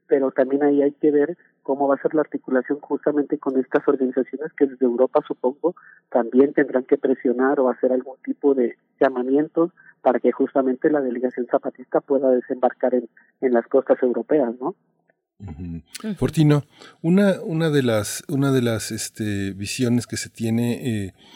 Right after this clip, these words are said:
Speaker 2: de, del ejército zapatista frente a la administración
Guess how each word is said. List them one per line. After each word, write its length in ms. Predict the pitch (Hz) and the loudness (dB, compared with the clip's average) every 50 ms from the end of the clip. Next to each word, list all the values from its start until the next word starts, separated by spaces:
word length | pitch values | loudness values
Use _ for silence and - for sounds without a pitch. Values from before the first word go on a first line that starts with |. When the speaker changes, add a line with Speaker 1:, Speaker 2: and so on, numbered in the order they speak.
| - _ _ - | -20 _ _ -10
Speaker 2:
de, 420 | 107 110 107 104 98 98 101 98 | -6 -4 -4 -2 -2 -4 -4 -6
del 180 | 101 107 104 101 | -6 -4 -4 -4
ejército 380 | 92 - 120 110 - - - | -4 -6 -8 -8 -8 -8 -8
zapatista 880 | 113 - 104 - - 92 - - 117 113 - - - - 101 95 90 78 | -6 -6 -6 -8 -8 -10 -8 -8 -8 -8 -8 -10 -6 -4 -4 -4 -4 -6
frente 320 | - - 98 95 92 104 | -8 -10 -10 -8 -8 -8
a 60 | 98 98 | -6 -6
la 80 | 95 | -6
administración 640 | 98 101 101 98 - - 98 - - 123 123 123 120 | -4 -4 -4 -6 -6 -8 -10 -6 -4 -2 0 0 -2